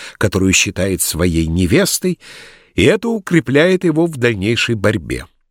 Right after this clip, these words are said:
Итак, он стал студентом академии,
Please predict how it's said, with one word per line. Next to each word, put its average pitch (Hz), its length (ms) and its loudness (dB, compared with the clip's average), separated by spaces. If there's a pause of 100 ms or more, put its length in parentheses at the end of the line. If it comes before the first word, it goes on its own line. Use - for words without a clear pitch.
(960)
Итак, 170 300 2
он 117 100 -6
стал - 280 -6
студентом 92 640 -2
академии, 196 760 0